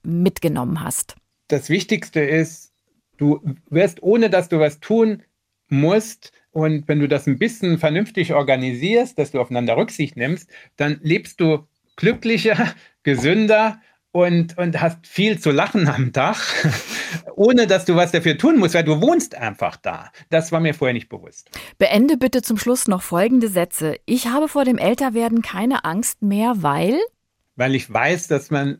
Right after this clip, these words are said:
Speaker 2: ähm, sich vorbereiten kann.
Speaker 1: „Wenn ich wirklich hundert Jahre alt werden sollte?“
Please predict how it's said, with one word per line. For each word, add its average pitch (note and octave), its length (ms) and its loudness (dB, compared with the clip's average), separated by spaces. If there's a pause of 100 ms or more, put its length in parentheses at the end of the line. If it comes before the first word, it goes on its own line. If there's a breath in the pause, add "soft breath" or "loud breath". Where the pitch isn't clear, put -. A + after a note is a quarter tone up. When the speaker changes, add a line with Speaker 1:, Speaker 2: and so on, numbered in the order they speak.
(140)
Speaker 2:
ähm, C#3 280 -2
sich C3+ 200 -8
vorbereiten B2 720 -4
kann. - 220 -20 (420 loud breath)
Speaker 1:
„Wenn G3 380 0
ich B3 340 -6
wirklich C#4+ 640 -4
hundert D4+ 380 0
Jahre A3 340 0
alt D#3+ 260 -2
werden E3+ 300 0
sollte?“ E3 560 -4